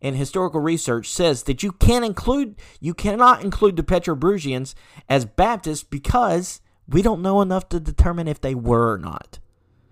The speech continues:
Plus, we know one thing for certain. They didn't call themselves Baptists. Okay,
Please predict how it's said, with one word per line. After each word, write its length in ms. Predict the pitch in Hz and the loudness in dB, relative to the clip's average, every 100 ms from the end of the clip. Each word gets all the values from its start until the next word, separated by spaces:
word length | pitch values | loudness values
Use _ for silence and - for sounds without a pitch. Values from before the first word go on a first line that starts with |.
| _ _ _ _ _ _ - | _ _ _ _ _ _ 0
Plus, 380 | 185 185 - - _ | 2 2 -2 -10 _
we 160 | 117 156 | -4 0
know 140 | 156 | 0
one 260 | 135 165 220 | 2 2 0
thing 240 | 120 117 | -4 -6
for 180 | 113 117 | -6 -4
certain. 400 | - 165 92 80 - _ _ - | 0 0 0 -14 -20 _ _ 0
They 200 | 135 151 | 4 4
didn't 400 | 139 185 185 170 | 4 0 0 -6
call 400 | - 143 190 196 | 2 8 8 8
themselves 640 | 165 143 - 123 143 131 | 4 2 2 2 2 0
Baptists. 840 | - 110 117 - 120 107 - - - _ _ _ _ _ _ - | -2 0 0 -2 -4 -4 -8 -10 -12 _ _ _ _ _ _ -10
Okay, 320 | - 139 110 | -4 -4 -4